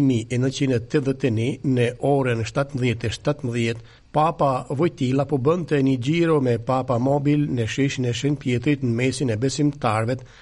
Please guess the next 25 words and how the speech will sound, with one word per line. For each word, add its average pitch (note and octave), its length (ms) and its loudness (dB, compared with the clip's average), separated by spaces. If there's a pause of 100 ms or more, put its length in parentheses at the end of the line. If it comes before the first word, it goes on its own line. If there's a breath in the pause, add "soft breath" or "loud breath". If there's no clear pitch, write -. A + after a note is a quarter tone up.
(120)
para B2+ 300 0 (100)
audiencës B2+ 480 0
së C3+ 160 -4
përgjithshme A#2+ 480 -4
të A2+ 160 -6
së - 220 -4
mërkurës, A#2 560 0 (280 loud breath)
kur B2 380 2
papritur C3+ 640 0 (160)
u B2+ 80 2
rrëzua, A2+ 460 0 (180)
i C3 80 0
plagosur B2+ 640 -2
nga B2 160 0
shtënët C3 480 0
me B2 140 0 (100)
armë C#3 300 2
zjarri A#2 400 0 (320 loud breath)
nga A2+ 160 2 (100)
Ali B2+ 300 2 (160)
Akça. A#2 400 -2 (420)
Wojtyla C3 720 0
luftoi B2 560 0
mes A2+ 280 0
jetës A#2+ 440 -4